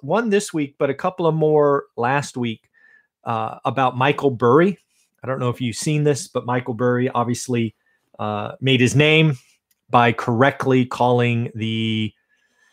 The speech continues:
he didn't really call the housing crash per se, but he basically called the C D O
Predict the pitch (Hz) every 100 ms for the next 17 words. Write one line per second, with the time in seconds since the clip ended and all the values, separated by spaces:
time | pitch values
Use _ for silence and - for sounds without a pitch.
0 | _ _ 196 285 226 190 - 151 117 127
1 | 139 135 127 - 110 123 156 - 175 170
2 | - 185 170 135 135 160 - 147 135 123
3 | - 120 110 110 107 107 - 143 123 120
4 | 113 110 104 104 95